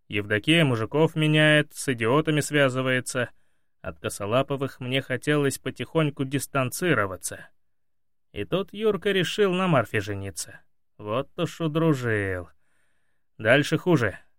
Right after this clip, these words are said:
Родион с Игорем появились, начали требовать свою долю. Пришлось их тоже украшениями затыкать. Я алчным падлам пару раз давал, что похуже, мелочевку всякую,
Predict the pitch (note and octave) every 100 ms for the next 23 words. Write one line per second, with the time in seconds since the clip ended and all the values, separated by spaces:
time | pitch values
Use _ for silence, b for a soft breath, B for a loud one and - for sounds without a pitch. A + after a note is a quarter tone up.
0 | _ - A2 G#2 C#3+ F3 E3 F3+ F#3+ G3
1 | F3+ F#3+ F#3+ F#3 F#3 F#3 E3 - A#2 B2
2 | - D#3+ D#3 C#3 D3 D3 D3 - C#3+ C#3
3 | C#3 A2+ G2+ G2 F#2+ - G#2 - A2 A2
4 | D3 - C3+ C3 C3+ C3+ C#3 C3+ - C3
5 | C3 C3 B2+ B2+ C3 B2 C3+ A#2+ - _
6 | _ _ _ _ _ _ A2+ B2 D#3 E3
7 | E3+ E3 - E3+ E3 - E3+ D#3 D#3+ D#3+
8 | D#3 E3 D#3+ E3 E3 C#3 D#3+ D#3+ D3+ C3+
9 | - D#3 D3+ C#3+ - E3 B2 G#2 G#2 B2
10 | C#3 C3 B2 - - C3+ A#2+ - G2 F#2